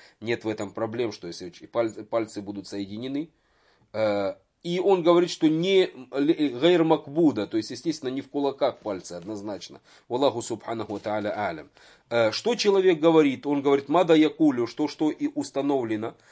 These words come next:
То есть мы говорим, братья, что у нас пришло здесь, э, хадис, э, Ибн Аббас и, и, и хадис Худейфа. Хадис Худейфа. Э, хадис Ибн Аббас, как мы говорили у Абу Дауда, Тирмизи,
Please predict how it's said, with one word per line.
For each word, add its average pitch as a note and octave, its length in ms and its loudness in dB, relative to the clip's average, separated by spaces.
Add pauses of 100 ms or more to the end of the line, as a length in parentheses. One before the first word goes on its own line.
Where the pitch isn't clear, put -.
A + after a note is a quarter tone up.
(180)
То C3 80 -6
есть B2+ 120 -6
мы F#3+ 140 2
говорим, D#3+ 380 6
братья, D#3 320 2
что D3+ 160 -4
у D3 40 0
нас C#3+ 160 0
пришло C#3+ 420 -2
здесь, C#3 420 -2
э, A#2 320 0
хадис, C#3+ 440 -2 (540)
э, G2 540 -6
Ибн C3+ 260 -2
Аббас E3 600 0 (140)
и, B2 80 -8 (140)
и, C#3 140 -6
и C#3+ 200 -6
хадис C3+ 440 -4
Худейфа. B2+ 580 -2 (480)
Хадис C3 320 -2
Худейфа. B2 540 -4 (600)
Э, G2+ 180 -6
хадис G#3 340 -2
Ибн F#3+ 240 0
Аббас, F3 420 2
как B2 180 -8
мы C#3 140 -4
говорили C#3 440 0
у B2 180 -2
Абу A#2+ 180 -2
Дауда, B2+ 380 2
Тирмизи, A#2+ 640 -2